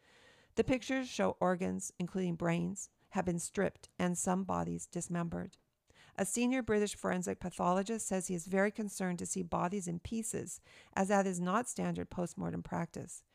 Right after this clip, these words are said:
It could possibly be a result of harvesting stem cells from bone marrow.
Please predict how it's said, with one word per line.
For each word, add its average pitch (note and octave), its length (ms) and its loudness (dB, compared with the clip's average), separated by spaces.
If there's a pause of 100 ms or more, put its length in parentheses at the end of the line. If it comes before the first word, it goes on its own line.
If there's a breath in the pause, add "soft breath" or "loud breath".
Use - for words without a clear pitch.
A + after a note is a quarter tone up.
(180 soft breath)
It G3 100 -2
could G#3 140 2
possibly G#3 480 0
be G3+ 160 -2
a F#3+ 40 0
result F3+ 480 -4
of F3+ 120 -4
harvesting F3 500 -4
stem E3+ 280 -4
cells - 380 -6
from F3+ 160 -4
bone D#3+ 280 -2
marrow. D#3+ 400 -4